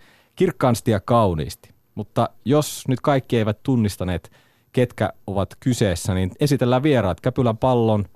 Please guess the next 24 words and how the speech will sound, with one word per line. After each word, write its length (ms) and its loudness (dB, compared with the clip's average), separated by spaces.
urheilutoimenjohtaja 800 0
Juha 300 4
Valla. 420 2
Hirvittävä 580 0
käsivarren 500 2
pituinen 400 2
lista 300 0
ansio-, 680 0
ansioita 600 0
nyt 240 -4
viime 300 2
vuosilta. 680 -2
Maajouk-, 340 -2
poikamaajoukkuepelaajia 1200 2
tulee 360 -2
liukuhihnalta 800 0
ja, 220 0
ö, 240 0
koko 480 2
joukkueen 440 2
valmennus 640 0
sai 400 0
vuoden 260 2
poikavalmentajapalkinnon 1400 -4